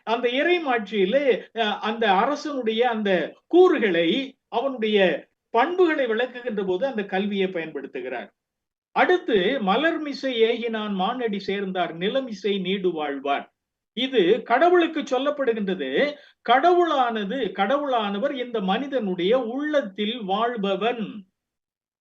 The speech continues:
அப்போ அரசனானவன் என்ன செய்யணும்? மக்களினுடைய மனத்திலே அவன் வாழ வேண்டும் என்று சொன்னால், இன்சொல்லால் ஈத்து அழிக்க வல்லவன்.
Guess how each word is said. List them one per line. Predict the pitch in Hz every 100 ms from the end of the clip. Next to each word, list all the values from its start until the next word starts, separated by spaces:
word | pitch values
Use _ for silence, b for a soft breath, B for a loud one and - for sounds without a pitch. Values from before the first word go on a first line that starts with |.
| -
அப்போ | 240 269 226
அரசனானவன் | 220 320 320 359 339 294 277 254
என்ன | 220 226
செய்யணும்? | 269 254 202 196 294
மக்களினுடைய | 262 262 381 381 370 339 320 294
மனத்திலே | 285 339 339 302 294
அவன் | 262 233 214
வாழ | 202 247 269
வேண்டும் | 233 220 214 202
என்று | 190 185 180
சொன்னால், | 185 185 233 165 143 262 269 b b _ 170
இன்சொல்லால் | 247 311 - 277 262 240 226 247 262
ஈத்து | 196 226 269 - 269 277
அழிக்க | 214 165 202 196 - 240
வல்லவன். | 175 147 151 139 165 180 139 107